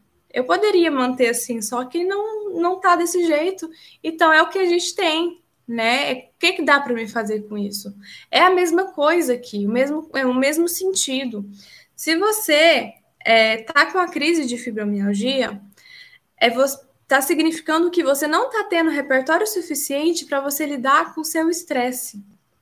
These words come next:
O que que você pode fazer pra lidar melhor com o seu estresse?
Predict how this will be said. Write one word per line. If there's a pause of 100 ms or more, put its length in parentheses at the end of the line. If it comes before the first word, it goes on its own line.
(480)
O
que
que
você
pode
fazer (320)
pra
lidar
melhor
com
o
seu
estresse?